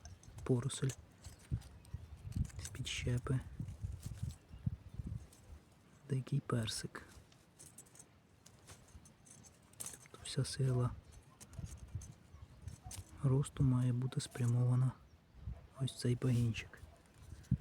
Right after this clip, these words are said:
Беремо секатор, розміщаємо його так, щоб ріжуче лезо було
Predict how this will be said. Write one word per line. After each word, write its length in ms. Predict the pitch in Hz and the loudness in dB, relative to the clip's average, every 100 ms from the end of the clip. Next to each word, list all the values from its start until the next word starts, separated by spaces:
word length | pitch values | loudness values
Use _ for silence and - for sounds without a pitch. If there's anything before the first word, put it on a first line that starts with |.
| - - | 2 0
Беремо 340 | 127 123 120 123 | 4 6 6 6
секатор, 520 | - 147 147 - - - - - - - - | 6 8 10 10 10 6 2 0 -2 -8 0
розміщаємо 760 | 131 123 120 131 - 123 120 117 | 4 6 8 8 8 8 10 10
його 120 | 117 | 8
так, 260 | - 120 - | 8 8 8
щоб 160 | - - - - - - - - - - - | 8 6 6 4 2 0 0 0 -2 0 4
ріжуче 460 | 127 123 120 - 123 | 8 8 8 6 8
лезо 320 | 123 120 120 | 10 10 8
було 520 | 123 - - - | 8 10 12 12